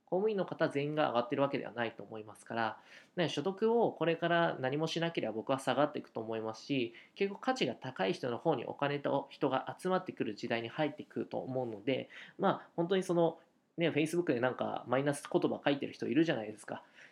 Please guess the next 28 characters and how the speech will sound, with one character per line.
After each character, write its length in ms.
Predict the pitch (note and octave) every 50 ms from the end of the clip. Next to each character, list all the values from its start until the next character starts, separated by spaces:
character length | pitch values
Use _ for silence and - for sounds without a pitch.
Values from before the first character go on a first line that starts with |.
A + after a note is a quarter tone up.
| _ -
い 40 | B2+
や、 60 | B2
お 40 | A#2
前 240 | A#2+ C3 C3+ C3+
ら 80 | B2+ -
暇 300 | - - - C#3+ E3 F#3+
だ 80 | G#3 G3+
な 140 | G3+ G2+
っ 60 | G2+ -
て 60 | -
正 160 | - - F#3
直 180 | F3 F3 - A2+
思 200 | B2 C3+ F3+ A#3
う 60 | B3
ん 40 | D#3+
す 160 | - - C3
よ 60 | - - -
ね。 100 | E3+ D#3 -
<laughs> 80 | E3 D3
申 120 | - D3 C3+
し 100 | - -
訳 160 | C3 B2 C3+
な 120 | B2+ C3 C3
い 100 | A#2+ A2
で 100 | G2+ G2
す 120 | - -
け 100 | - A#2+
ど。 220 | - A2+ A2 -